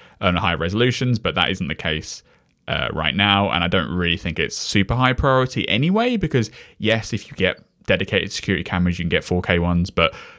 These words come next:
for what you really use them for, the ten eighty p resolution's fine, and it, like, does the job. So I, I can under-, I can understand if you're out there and you really want a four K camera, that it would be a nice feature request, but I doubt it's something on the top of Apple's, like, to-do list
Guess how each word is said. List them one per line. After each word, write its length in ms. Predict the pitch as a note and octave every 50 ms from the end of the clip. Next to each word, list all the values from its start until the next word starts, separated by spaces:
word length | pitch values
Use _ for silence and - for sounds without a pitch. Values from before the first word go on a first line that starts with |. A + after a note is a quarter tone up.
| _ _
for 180 | - - D#3
what 100 | F#3 -
you 140 | E3+ F3 C#3+
really 240 | B2+ C3+ C#3 C3+ C3+
use 340 | C3 A2+ A#2 B2 C#3 C#3+ D3
them 140 | G#3 G#3 G3
for, 420 | - - A3+ G#3+ G3+ G3+ G3+ - - _ _ _ _ _ _ _
the 100 | - B2
ten 180 | - - - C#3+
eighty 120 | C3 A#2
p 100 | G2+ A2
resolution's 500 | G2 G2 F#2+ F#2 F#2+ F2+ E2+ - F#2+ F#2
fine, 500 | - - - F#2 F2+ F#2+ G#2 A2+ A#2+ B2+
and 160 | B2+ - F2+ F#2
it, 120 | F2 -
like, 240 | C2 - - - -
does 160 | F#2 E2 -
the 100 | - -
job. 400 | - - - G#1+ G1+ - - - - _ _ _ _ _
So 440 | - - - F2 E2+ E2+ F2 E2 D#2 - _ _ _ _ _ _ _ _
I, 260 | - G#2 - A2 A2+ B2
I 40 |
can 160 | B2 - C#3 C3
under-, 220 | C3+ C3 C3 C#3
I 60 | A2+ A#2
can 160 | - B2+ A#2+
understand 420 | B2 B2 G#2+ - C3 A#2+ B2+ C#3
if 140 | C3 - -
you're 100 | G#2 G2+
out 140 | G#2 G2+ G2+
there 80 | A2+
and 100 | A#2 A2
you 80 | G2+ F#2+
really 160 | F2+ G2 G2
want 120 | G2+ G#2+ -
a 40 |
four 160 | - - C3 A#2+
K 160 | - B2+ A#2+
camera, 380 | - - C3 C3+ C#3+ D3 D3
that 120 | B2 G2 D2
it 80 | D#2
would 120 | F2+ F2 E2+
be 100 | - F2+
a 60 | F2+
nice 240 | F2+ F#2 F#2 F#2 -
feature 260 | - - B2+ - D#3
request, 400 | D3 D3 - D3+ D3+ C#3+ - -
but 180 | - F#2 - - - - - _ _ -
I 140 | - G#2
doubt 320 | G2+ - A2+ G#2+ G#2 E2+ C#2
it's 120 | E2 - -
something 360 | - G2+ F2+ F#2+ - G2+ F#2
on 300 | F2+ F2 E2+ E2+ E2+ - - _ -
the 80 | A#2+ -
top 260 | - - G2+ - -
of 80 | -
Apple's, 320 | - E2+ - - F#2 E2 -
like, 340 | F2+ E2 E2 - - - - _ _ _ -
to-do 280 | - G#2+ G2 F#2+ F#2+ F#2+
list 320 | F#2+ G#2 G#2 - - -